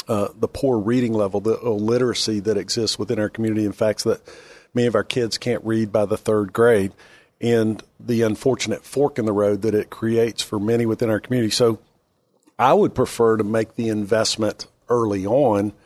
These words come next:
as it relates to crime prevention. Uh, I said last night, uh, in the forum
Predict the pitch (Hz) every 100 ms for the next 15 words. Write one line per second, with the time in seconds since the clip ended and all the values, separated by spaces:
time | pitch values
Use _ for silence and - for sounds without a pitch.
0 | - - _ 107 107 104 107 107 107 104
1 | - - - - 117 101 98 - - 113
2 | 110 107 - _ - 120 101 104 - 92
3 | 90 104 - 98 87 101 - 120 110 110
4 | 101 - 113 107 107 - - _ - 101
5 | 95 123 117 - 147 143 98 92